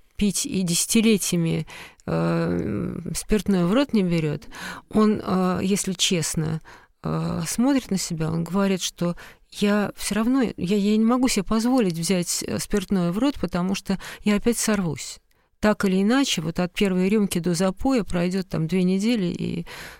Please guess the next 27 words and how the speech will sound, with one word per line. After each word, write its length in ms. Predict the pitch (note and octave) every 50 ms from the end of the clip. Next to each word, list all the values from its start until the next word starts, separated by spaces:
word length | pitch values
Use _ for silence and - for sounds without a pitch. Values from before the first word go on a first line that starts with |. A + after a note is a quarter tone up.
| _ _ -
э, 40 | -
к 560 | - D#3 - F3+ F#3 F3+ E3+ E3 D#3+ F3+ F3+
гадалке 400 | - G3 F#3+ E3+ E3 D3+ - -
не 80 | - C#3+
ходи. 400 | - - D#3+ D3 C#3 C3 C#3+ D3 - _ _ _ - - - - - - - -
То 120 | - A#3+ B3
же 100 | A#3+ A3+
самое 460 | - C#4+ D4 D4+ C#4+ C4 B3 A3+ A3
с 100 | - -
такими 460 | - - G#3+ G#3+ - - B3 A#3+ A#3
грехами, 520 | G3+ F3+ - G#3+ - - A#3+ B3 B3 A#3 G#3+
которые, 580 | - F#3+ F3+ - G3+ G3+ G3+ G3+ G3 G3 F#3 - - - - - - -
э, 300 | - F#3 F#3 F#3 F#3 F#3
иногда 340 | F#3 F#3 F#3 F#3 F#3 F#3+ G3+
и 380 | G3 F#3 F3+ F3+ F3 F3+ - - - E3 D#3
вслух 380 | - - - G3+ F#3 - -
произнести 640 | - - F3+ F3+ F3 G3+ G#3 G3+ - - - F3+ E3
не 120 | D#3+ D#3 D3+
хочется. 640 | - - - - - - - - - - - E3+ - _ _ _ _ - - - - - - - _ -
Человек 340 | - - G#3 G#3 A#3 B3 -
может 300 | B3 B3 B3+ B3+ C4 -
сколько 340 | - - B3 A#3 - - A#3+
угодно 480 | B3 B3 A3+ A#3+ C4 C4 A3+ A#3 A3
давать, 520 | G3+ G#3+ A3 A3 A3 A3 G#3 - - - -
э, 260 | - G#3 G#3 G#3 G3+
зароки 500 | F#3 A3+ A3 G#3+ G#3+ G#3 G3+ - - G3
перед 480 | F3+ - - G3 F#3 F#3+ F#3+ F3 -